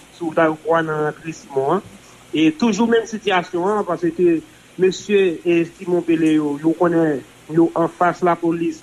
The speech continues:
la, yon ti bandi ki la an pèmanans, nan, k ap tire moun devan Kafou Simon, an. E sa rive ke nou gen yon bebè ki ap travay nan, e, prenyòm aparèl kay mesye a fèt. E maten, ki pran yon bal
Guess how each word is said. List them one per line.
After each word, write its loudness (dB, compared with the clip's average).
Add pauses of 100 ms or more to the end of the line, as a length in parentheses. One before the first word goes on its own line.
la, 0
yon 0
ti -6
bandi 0 (960)
ki -2
la 2
an -2
pèmanans, -4
nan, -10
k -6
ap -12 (140)
tire -2
moun -4 (300)
devan -2
Kafou -4
Simon, -2
an. -18
E 2 (100)
sa 0
rive -2
ke 2
nou -2
gen 4
yon 0
bebè 2 (240)
ki -2
ap -4
travay 0
nan, -8 (320)
e, 0
prenyòm 2
aparèl 0
kay -2
mesye -4
a -2
fèt. -2 (400)
E 2
maten, 0
ki -4
pran 2
yon 0
bal 2